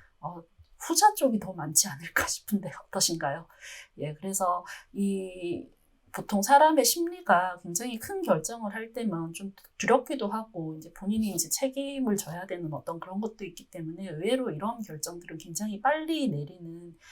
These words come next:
아, 그런 성향을 보이고 있습니다. 그래서 어떻게 이제 한 시간도 안 걸리게 이렇게 집을 살 수 있느냐. 그래서 이제 조금 더 세세하게 이제 분석을 한번 해봤는데요.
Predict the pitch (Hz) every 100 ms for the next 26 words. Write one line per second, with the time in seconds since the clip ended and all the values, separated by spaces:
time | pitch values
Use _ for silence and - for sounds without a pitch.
0 | - - 165 165 170 - 226 233 226 185
1 | 170 175 208 214 160 - 160 160 - -
2 | - - - _ 214 202 196 - 302 285
3 | 294 233 220 214 208 208 202 - 311 320
4 | 359 311 180 156 180 214 220 196 185 170
5 | 165 175 180 - 165 165 156 - 190 175
6 | 175 285 285 - 294 175 160 175 165 151
7 | 160 160 160 170 165 170 160 170 175 277
8 | 285 330 302 262 285 294 285 233 208 175
9 | 170 170 170 185 220 214 185 160 170 254
10 | 302 277 170 - 175 185 151